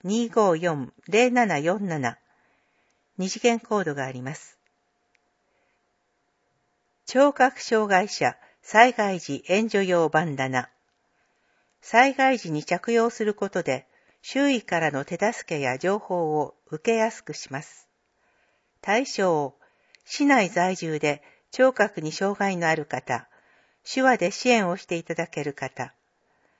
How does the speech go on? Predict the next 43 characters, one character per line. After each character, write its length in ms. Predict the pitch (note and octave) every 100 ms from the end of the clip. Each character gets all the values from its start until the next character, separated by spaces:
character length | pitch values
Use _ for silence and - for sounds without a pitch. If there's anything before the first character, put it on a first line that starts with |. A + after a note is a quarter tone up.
| _ _ _
配 260 | F#3 A3+
布 140 | C#4 G3
場 160 | F3+
所、 280 | G3 D3+ C#3 _ _ _ _ _ _ _
障 360 | - B3 B3+
害 220 | G#3+ G#3 A3
福 220 | - F#3
祉 160 | - -
課。 240 | E3+ - _ _ _ _ _ _ _ _ _ _ _ _ _ _ _ _ _ _ _ _
バ 180 | D#3+ G#3
ン 60 | B3+
ダ 120 | A#3+
ナ 140 | G#3+
の 100 | G3
写 180 | G3 F3+
真 240 | - G#3 F#3
が 100 | E3
あ 60 |
り 100 | D3+
ま 140 | C#3 F3
す。 180 | - _ _ _ _ _ _ _ _ _ _ F#3+
耳 240 | G#3 B3+
が 160 | G#3 G3+
聞 180 | -
こ 200 | - G#3+
え 80 | G#3+
ま 160 | G3+ G3+
せ 200 | F#3+ D#3+
ん 60 |
と 180 | - D#3 -
書 60 |
い 80 | D#3+
て 120 | -
あ 60 | C#3+
り 100 | C3+
ま 140 | C3+
す。 180 | - - _ _ _ _ _ _ _ _ _ _ _ _ _ _ _ _ _ _
ピ 120 | G#3
ッ 160 | G#3 -
ク 180 | C4+ C4+
ア 60 |
ッ 40 | C#4 _
プ、 220 | C#3+ -